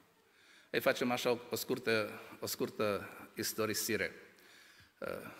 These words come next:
ne găsim în capitolul trei, cartea Genesa, și într-o dimineață vine Domnul și îl strigă pe om: „Unde ești, Adame?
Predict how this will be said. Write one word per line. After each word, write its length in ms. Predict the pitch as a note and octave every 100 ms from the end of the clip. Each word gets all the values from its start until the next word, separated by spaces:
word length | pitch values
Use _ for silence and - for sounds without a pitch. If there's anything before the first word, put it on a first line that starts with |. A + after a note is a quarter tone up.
| - - -
ne 140 | A#2
găsim 260 | A2+ - A#2+
în 80 |
capitolul 500 | A2+ A2 A2+ A2 G#2+
trei, 260 | G2+ A#2+ A2+
cartea 300 | G#2 G#2 A2
Genesa, 540 | G#2 A2 A2 - G2+ G#2 - - - - _ _ _ _ _ _
și 160 | - A#2
într-o 180 | A2
dimineață 480 | A2+ A2 A2+ A#2+ B2
vine 220 | A2+ B2
Domnul 480 | A2+ A#2 A#2 A2 G2+ - - - - - - -
și 120 | -
îl 60 | A#2
strigă 340 | - A#2+ A2+
pe 80 | G#2+
om: 240 | G#2 F2+
„Unde 200 | D3+ A2
ești, 260 | F2+ - -
Adame? 400 | A2+ G#2+ F#2